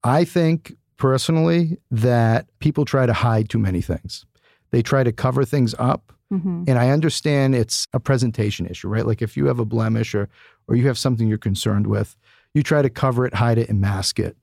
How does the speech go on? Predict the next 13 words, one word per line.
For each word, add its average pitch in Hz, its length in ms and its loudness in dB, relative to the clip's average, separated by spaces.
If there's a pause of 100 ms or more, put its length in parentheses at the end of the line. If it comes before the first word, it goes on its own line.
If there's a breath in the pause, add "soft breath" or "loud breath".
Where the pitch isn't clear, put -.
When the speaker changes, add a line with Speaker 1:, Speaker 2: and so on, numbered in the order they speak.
Speaker 1:
I 156 160 2
think 175 280 -2
people 151 500 2
should 117 320 -2
be 113 360 2
trying 120 420 0
to 117 120 -2
address 113 540 -2
the 110 220 -2 (240)
underlying 127 760 2
issues. 80 540 -4 (520 soft breath)
So 123 260 2
skincare, 156 1000 2